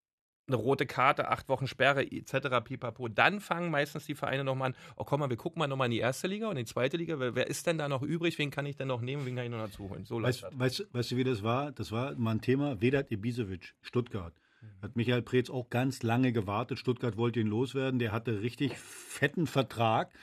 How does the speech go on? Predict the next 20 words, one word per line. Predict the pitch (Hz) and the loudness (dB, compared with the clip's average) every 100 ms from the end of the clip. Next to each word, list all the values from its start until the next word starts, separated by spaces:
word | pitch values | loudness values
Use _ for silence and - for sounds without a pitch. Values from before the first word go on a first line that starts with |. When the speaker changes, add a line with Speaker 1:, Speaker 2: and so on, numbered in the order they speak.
| - - _ | -20 -20 _
Speaker 2:
und | 139 135 | 2 4
da | 131 123 | 4 0
zwei | 120 - 117 | -2 -2 -2
Drittel | 120 107 165 | 0 0 2
des | 135 123 | 0 0
Vertrages | 131 117 107 123 135 | -2 0 0 2 0
hat | 131 | -2
dann | 147 147 | 0 -2
Stuttgart | - 196 196 - | -2 -2 0 0
bezahlt. | - - 113 107 | -2 0 0 0
Speaker 1:
Ja, | - | -6
Speaker 2:
Der | |
hat | 110 | -6
Speaker 1:
stimmt. | 120 131 | 0 2
Speaker 2:
uns | - | 2
die | 120 | 2
Tore | 131 147 | 6 6
gemacht | 160 165 151 - | 6 4 4 2
dann | 160 | 2
wunderbar | 143 160 160 156 165 175 | 2 2 2 2 2 0